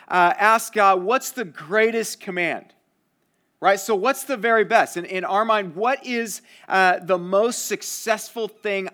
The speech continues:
I can do? And this is what Jesus says in response. He says, "And he said to him, 'You shall love the Lord your God with all your heart and with all your soul and with all your mind. This is the great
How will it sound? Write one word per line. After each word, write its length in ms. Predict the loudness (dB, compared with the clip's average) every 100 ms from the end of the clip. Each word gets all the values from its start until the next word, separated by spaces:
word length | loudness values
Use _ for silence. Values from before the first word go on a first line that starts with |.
| -2
I 140 | 0
can 260 | 0 -8 -12
do? 240 | -14 -14 -18 _ _ _ _ _ _ _ _ _ _ _ _ _ _ _
And 160 | -8 -8
this 140 | -8
is 120 | -12 -10
what 160 | -10
Jesus 360 | -8 -12 -12 -10
says 400 | -8 -8 -12 _ _ _ _ _ _ _ _ _ _ _
in 120 | -14
response. 520 | -14 -10 -10 -10 -14 _ _ _ _ _
He 40 | -14
says, 160 | -14
"And 120 | -10
he 40 | -10
said 240 | -6 -6
to 80 | -4
him, 300 | -6 -6 -10 _ _ _ _ _ _ _ _ _ _
'You 100 | -16
shall 240 | -8 -6 -4
love 240 | -2 -2
the 80 | -2
Lord 320 | -6 -6 -6
your 80 | -8
God 320 | -6 -4 -6 _ _ _ _ _ _ _ -18
with 120 | -4
all 100 | -2
your 120 | -2
heart 420 | -2 0 0 -2 -10
and 120 | -16 -12
with 100 | -6
all 160 | -4
your 80 | -4
soul 400 | -6 -8 -8 -10
and 80 | -14
with 140 | -12
all 160 | -6 -6
your 80 | -6
mind. 240 | -8 -10 -14 _ _ _ _ -10
This 180 | -8
is 80 | -8
the 140 | -8 -10
great 400 | -4 -2 -2